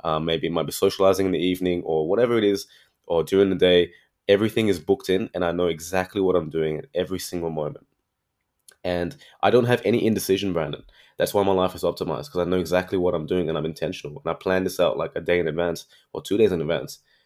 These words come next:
I have no indecision or lack of clarity. So I just walk through my day with ease and I know exactly what's going on, how to do it, when to do it, why to do it. And my life is very, very optimized.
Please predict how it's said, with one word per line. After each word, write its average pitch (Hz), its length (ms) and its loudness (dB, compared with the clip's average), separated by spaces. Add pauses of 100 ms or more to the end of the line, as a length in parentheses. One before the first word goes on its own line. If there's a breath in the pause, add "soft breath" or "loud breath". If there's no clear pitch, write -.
(320)
I 87 140 0
have 92 240 -4
no 95 180 2
indecision 95 680 0
or 85 140 -2
lack 85 220 -4
of - 120 -20
clarity. 82 460 -2
So 78 260 -4 (360 soft breath)
I 95 120 2
just 82 180 -4
walk 95 200 4
through 98 140 -2
my 87 140 0
day 85 200 2
with 82 180 -4
ease 85 260 -6
and 78 80 -6
I 78 40 -4
know 80 100 -4
exactly 85 440 -4
what's 85 160 -4
going 85 220 0
on, 80 140 -4 (100)
how 82 140 -2
to 82 80 -6
do 82 160 -4
it, 65 100 -2
when 78 200 -4
to - 100 -18
do 76 160 -4
it, 67 80 -14
why 82 140 -2
to 82 60 -4
do 73 200 -6
it. 71 80 -6 (480)
And 80 220 -8
my 80 140 -6
life 82 300 -6
is 78 140 -14
very, 80 320 -2
very 78 180 -2
optimized. 71 560 -10